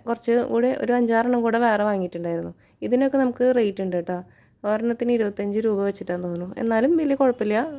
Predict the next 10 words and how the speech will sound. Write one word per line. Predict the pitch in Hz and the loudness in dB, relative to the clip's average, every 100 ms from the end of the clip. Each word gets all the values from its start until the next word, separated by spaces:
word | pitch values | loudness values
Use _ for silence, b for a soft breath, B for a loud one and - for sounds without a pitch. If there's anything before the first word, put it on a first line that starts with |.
| 262 | -12
അത്ര | - 240 247 254 | -6 -2 0 2
എല്ലാം | 240 269 | 4 4
കൂടെ | 285 269 | 4 4
എനിക്ക് | 262 254 269 262 | 2 2 2 4
നൂറ്റി | 247 226 | 2 0
നാൽപത്തഞ്ച് | 240 226 - 233 226 240 262 247 | -2 -4 -6 -8 -2 0 0 0
അത്രേ | 240 - 233 | -4 -4 -6
സംതിങ് | 247 233 220 214 | -4 -4 -2 -2
ആയിട്ടുള്ളൂ. | 190 185 185 - B B B B B B | -2 -4 -6 -10 B B B B B B
അപ്പോൾ | 220 214 | -10 -2